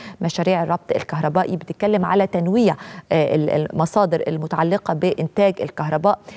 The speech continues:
من الطاقة الجديدة والمتجددة، محطات شمسية، محطات رياح، آه، فإنك،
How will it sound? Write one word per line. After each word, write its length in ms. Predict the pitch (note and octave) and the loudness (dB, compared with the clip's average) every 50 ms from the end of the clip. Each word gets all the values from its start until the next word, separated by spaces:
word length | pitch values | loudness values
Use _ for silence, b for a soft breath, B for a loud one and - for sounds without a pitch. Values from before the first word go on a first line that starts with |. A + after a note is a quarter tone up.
| G3 B - | -20 B -6
من 320 | G3+ A3+ A#3 A3+ A3 G#3+ | -2 0 0 2 2 2
الطاقة 500 | G3 F#3 F#3 F3+ F3 - - G3 - - | 4 2 2 0 0 0 0 0 0 -2
الجديدة 460 | F#3 D3+ D#3+ D#3 D3 E3 G3 F3 F#3 E3+ | -4 0 0 -2 0 2 0 2 2 2
والمتجددة، 840 | D#3+ D#3 D#3 D3+ - D#3+ - - D#3+ D3 - F#3+ F#3 F3 F3+ F3+ | 0 0 -4 -4 -4 -4 -2 -2 -2 0 2 0 2 2 2 0
محطات 420 | E3+ F3 - - D#3+ - - E3 - | 0 -2 -6 -8 -8 -4 -4 -4 -4
شمسية، 540 | - - F3+ E3+ - - G3+ G3+ G3+ G3 F3 | -2 -4 -4 -4 0 0 2 2 4 2 2
محطات 500 | D#3+ E3 - - - - D3+ D#3 - D#3 | 0 -2 -4 -6 -4 -4 -4 -4 -4 -4
رياح، 400 | - C#3+ E3+ F#3+ G#3 G3+ - - B B B B G#3+ F#3 B - | -2 2 4 4 4 4 2 -2 B B B B -18 -14 B 0
آه، 140 | - F#3 - - - | 2 2 2 0 -4
فإنك، 640 | - G#3 G3+ F#3+ - - G3 G3+ G3 F#3 F#3 F#3+ - | -2 0 0 0 2 2 2 2 4 2 0 -2 -6